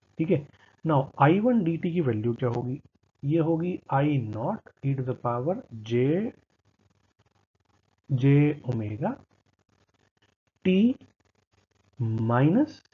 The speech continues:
पहला वाला point जिसकी distance है आर वन, ठीक है, डी टी।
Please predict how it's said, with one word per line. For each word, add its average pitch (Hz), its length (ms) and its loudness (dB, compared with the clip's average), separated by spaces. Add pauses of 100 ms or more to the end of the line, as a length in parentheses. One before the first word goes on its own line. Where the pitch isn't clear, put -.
(220)
पहला 143 320 6
वाला 127 180 2
point 143 380 -4
जिसकी 131 380 -6
distance 127 460 -6
है 247 80 -8 (180)
आर 104 280 -6
वन, 139 200 -8 (840)
ठीक 185 120 0
है, 160 120 -4 (460)
डी 107 200 -6
टी। 202 220 -8